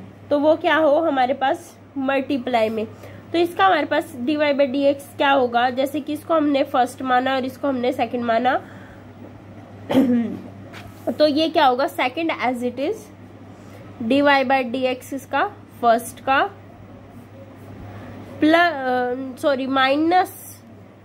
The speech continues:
first as it is, dy वाई by डी एक्स इसका second का, और upon में जो second है हमारे पास, उसका जो है वो square। तो हमने, अ, मतलब, example के तौर पे लिया है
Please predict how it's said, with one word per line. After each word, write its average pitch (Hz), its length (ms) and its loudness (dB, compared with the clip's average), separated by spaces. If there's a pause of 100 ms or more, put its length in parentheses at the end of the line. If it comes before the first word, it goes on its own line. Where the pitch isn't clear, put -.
(840)
first - 340 4 (160)
as 240 180 2 (160)
it 269 80 -12
is, 302 200 -4 (420)
dy 262 180 -2
वाई 277 220 4
by 262 200 0
डी 247 160 -6
एक्स 269 280 -4
इसका 277 360 -4 (920)
second 233 440 0
का, 277 260 2 (680)
और 294 140 4
upon 285 440 2
में 330 240 0
जो 359 100 -4
second 339 500 -2
है 247 440 0
हमारे 233 340 0
पास, 220 520 -2
उसका 262 320 -2
जो 262 180 2
है 240 220 2
वो 254 180 0
square। 220 540 -2 (1300)
तो 320 120 8
हमने, 320 380 2
अ, 349 40 2
मतलब, 262 800 0
example 254 540 0
के 320 100 -2
तौर 285 200 2
पे 277 160 -2
लिया 240 300 0
है 247 380 2